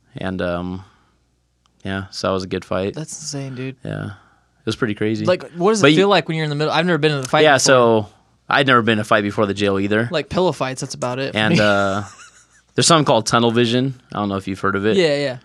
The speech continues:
Speaker 1: Yeah, so basically, like, when you're in a, like, high stress situation, like, your vision gets super, like, minimized to w-, just exactly what's going on.
Speaker 2: No peripherals,
Speaker 1: Yeah,
Speaker 2: really?
Speaker 1: no peripherals, like, you don't hear anything.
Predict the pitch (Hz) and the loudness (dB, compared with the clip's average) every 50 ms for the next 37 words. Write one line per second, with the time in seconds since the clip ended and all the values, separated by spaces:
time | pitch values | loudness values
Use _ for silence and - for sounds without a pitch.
0 | _ _ - 113 110 107 101 110 104 104 110 113 - - 117 107 98 95 98 - | _ _ 0 2 2 2 2 0 0 2 2 2 2 2 2 2 0 0 -2 -4
1 | - - 110 107 107 101 101 104 104 107 104 101 101 98 95 - 90 90 92 95 | -8 -6 -4 -2 0 0 0 0 0 0 0 0 0 -2 -4 -4 -6 -6 -6 -6
2 | 87 - - - 110 110 101 - - 107 104 - - 110 101 - 101 98 101 101 | -8 -6 -2 0 2 2 2 0 0 0 0 0 -2 -4 -4 -2 0 0 0 0
3 | - - 104 104 107 101 - _ - 98 98 95 92 92 - - _ _ _ _ | -2 -2 -4 -4 -4 -6 -10 _ -10 -8 -8 -6 -6 -8 -10 -12 _ _ _ _
4 | _ _ _ _ _ _ _ _ _ _ _ - 104 101 101 95 - - - 107 | _ _ _ _ _ _ _ _ _ _ _ -6 -4 -4 -4 -4 -6 -14 -6 0
5 | 107 107 104 101 104 101 104 98 - - - 113 107 - - 104 98 95 95 95 | 2 2 2 2 0 0 -2 -2 -2 0 0 0 0 0 2 2 2 2 2 0
6 | 95 95 98 95 - _ _ _ _ _ _ _ _ _ - 101 98 95 90 90 | 0 -2 -4 -6 -12 _ _ _ _ _ _ _ _ _ -10 -8 -8 -8 -8 -12
7 | - - 107 104 104 107 110 110 110 110 110 117 120 120 120 - - - - - | -8 -4 -2 0 0 2 2 2 4 4 4 4 2 0 -4 -8 -12 -16 -12 -8
8 | - 98 95 95 90 85 98 98 - - 95 95 - 98 98 101 - 110 101 98 | -6 -6 -6 -6 -8 -6 -6 -6 -4 -4 -6 -4 -4 -4 -4 -2 -2 -2 -2 -2
9 | 98 - - 101 101 101 98 95 98 101 107 120 120 156 147 139 - - 147 139 | -2 -4 -4 -4 -4 -4 -4 -2 -2 -2 -2 -2 -2 -4 -6 -6 -4 -4 -4 -4
10 | 135 - 147 143 143 143 147 143 143 107 104 104 110 110 107 - 117 113 - - | -4 -4 -4 -4 -4 -4 -4 -2 0 0 2 4 2 2 2 4 2 2 4 4
11 | 117 113 104 104 104 101 101 104 104 104 98 101 107 107 107 104 104 104 101 - | 4 4 4 2 0 0 0 2 2 2 0 0 0 0 2 2 2 0 0 0
12 | 110 107 107 107 110 107 | 0 2 2 2 0 0